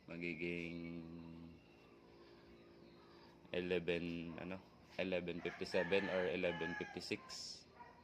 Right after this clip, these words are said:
Yun yung, ano, yung pagkatingala niya. Konting-konti lang. Para pag hampas, ah, pag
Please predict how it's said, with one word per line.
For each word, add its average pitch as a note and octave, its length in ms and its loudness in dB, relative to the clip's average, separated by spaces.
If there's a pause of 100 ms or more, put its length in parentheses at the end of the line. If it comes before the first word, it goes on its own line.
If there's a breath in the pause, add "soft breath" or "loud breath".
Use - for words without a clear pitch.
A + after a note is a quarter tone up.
(260)
Yun F2 160 -2
yung, F2 160 0
ano, F#2 160 -2 (240)
yung F2 240 -4
pagkatingala E2+ 800 -2
niya. F#2 240 -4
Konting-konti F#2 560 0
lang. F2 160 -2 (880 loud breath)
Para E2+ 240 2
pag F#2 160 2 (320)
hampas, F2 560 -2
ah, F2+ 160 6
pag F2+ 320 4